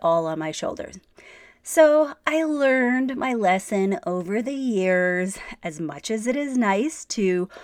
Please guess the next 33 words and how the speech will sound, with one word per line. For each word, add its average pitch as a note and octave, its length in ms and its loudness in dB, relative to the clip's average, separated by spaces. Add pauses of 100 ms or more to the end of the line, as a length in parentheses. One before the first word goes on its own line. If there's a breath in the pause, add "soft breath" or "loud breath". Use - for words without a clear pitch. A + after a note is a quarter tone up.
(260 loud breath)
want E3 240 -2
to F3 40 -2
control A3 560 0
things, F3 500 -2 (340 loud breath)
there's E3 280 -10
always F#3+ 520 2
a G3 80 -8
cost E3 560 -6
that - 100 -12
you F3 120 -12
pay - 600 -12
in F3 120 -6
the E3 180 -4
end. - 320 -18 (1040 loud breath)
So - 360 4 (180)
those B3+ 220 4
are F#4 80 4
a F4 40 2
couple D#4 240 0
of C#4 120 2
things A#3 340 2
that G3+ 160 2
I A#3 140 6
was G3+ 160 0
able A#3 220 4
to A3+ 100 -6
do G#3 180 0
proactively G3 800 -2
to - 120 -8
prepare A#3+ 400 -2
for A#3+ 160 -2
that F#3 160 4
event - 340 -2